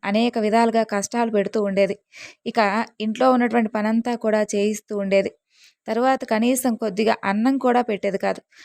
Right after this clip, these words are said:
అందువలన కళ్యాణి అడవికి వెళ్ళి ప్రతిరోజు కూడా కట్టెలు కొట్టుకొని, అవి అమ్ముకొని, ఆ వచ్చినటువంటి దాంతో జీవనాధారం గడుపుకుంటూ ఉండేది. ధనార్జనకై వెళ్ళినటువంటి భర్త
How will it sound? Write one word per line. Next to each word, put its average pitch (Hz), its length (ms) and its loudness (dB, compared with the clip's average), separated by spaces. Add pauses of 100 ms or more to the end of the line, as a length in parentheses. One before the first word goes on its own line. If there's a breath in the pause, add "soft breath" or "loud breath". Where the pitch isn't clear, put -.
(160 loud breath)
అందువలన 220 380 0
కళ్యాణి 233 760 2 (260 loud breath)
అడవికి 247 400 -2
వెళ్ళి 220 220 4
ప్రతిరోజు 220 540 0
కూడా 208 300 0
కట్టెలు 214 360 -6
కొట్టుకొని, 208 580 -4 (300 loud breath)
అవి 196 140 0
అమ్ముకొని, 220 640 0 (140)
ఆ 202 100 0
వచ్చినటువంటి 233 580 0
దాంతో 202 520 0 (340 soft breath)
జీవనాధారం 220 840 2
గడుపుకుంటూ 196 460 0
ఉండేది. 180 340 0 (440 soft breath)
ధనార్జనకై 262 720 2
వెళ్ళినటువంటి 233 520 2
భర్త 202 360 -2